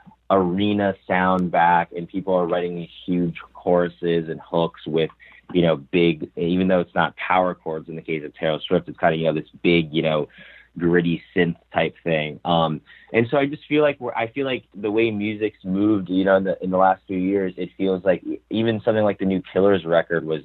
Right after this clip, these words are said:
it, it's like, it's very kinda, like, rock, fun, um, you know, music you can dance to, but also has, like, you know, cool riffs and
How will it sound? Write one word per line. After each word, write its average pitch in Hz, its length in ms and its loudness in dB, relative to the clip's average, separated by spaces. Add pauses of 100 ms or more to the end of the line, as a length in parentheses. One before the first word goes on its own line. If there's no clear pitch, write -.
it, 85 240 -2 (140)
it's - 240 -6
like, 85 180 0 (140)
it's 90 180 -2
very 104 260 2
kinda, 90 240 0
like, 82 240 -2 (400)
rock, 90 460 0 (220)
fun, 85 540 -4
um, 76 480 -6 (640)
you 85 120 0
know, 85 160 4
music 104 420 2
you 98 80 -8
can 87 200 0
dance 90 380 0
to, 95 100 -2
but 82 100 -4
also 85 300 0
has, 82 180 0
like, 80 240 -2
you 80 80 -4
know, 78 120 -4
cool 85 360 -2
riffs 85 280 -2
and 78 120 -8